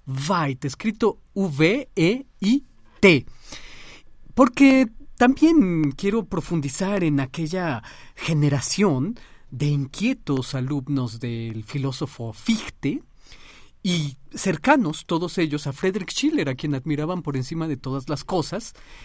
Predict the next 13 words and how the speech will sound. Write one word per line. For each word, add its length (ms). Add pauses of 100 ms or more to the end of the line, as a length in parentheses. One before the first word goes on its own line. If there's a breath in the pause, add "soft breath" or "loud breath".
(100)
más 360
tarde 380
conocida 560
como 540
la 120
generación 500
del 140
romanticismo 800
de 80
Jena 400 (320 soft breath)
o 320
primer 460
romanticismo, 840